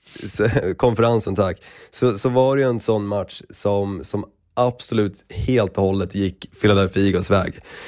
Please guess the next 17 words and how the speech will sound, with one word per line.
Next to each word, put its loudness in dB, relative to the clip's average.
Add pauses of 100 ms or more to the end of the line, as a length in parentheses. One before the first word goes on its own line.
Jag 4
menar, 4
forty 4
niners 0
hade -2
i 0
början 2
av -2
matchen -4
en, 0
en -2
potentiell -2
chans 0
att -8
hänga 2
med. 2 (600)
Eh, 4